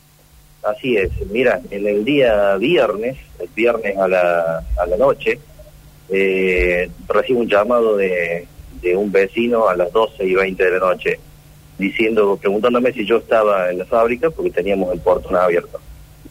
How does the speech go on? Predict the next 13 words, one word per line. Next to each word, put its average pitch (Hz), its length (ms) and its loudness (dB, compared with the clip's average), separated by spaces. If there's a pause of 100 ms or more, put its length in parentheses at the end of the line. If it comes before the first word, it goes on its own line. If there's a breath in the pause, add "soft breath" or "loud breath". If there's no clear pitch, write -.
(160)
Eh, 85 600 2
obviamente 98 460 0
no 95 200 2
éramos 90 280 -2
nosotros, 113 520 -2 (680)
eh, 92 300 2
así 90 160 0
que 92 60 2
bueno, 98 160 2
me 87 80 -4
fui 131 120 -2
para 107 160 4
allá. 117 160 0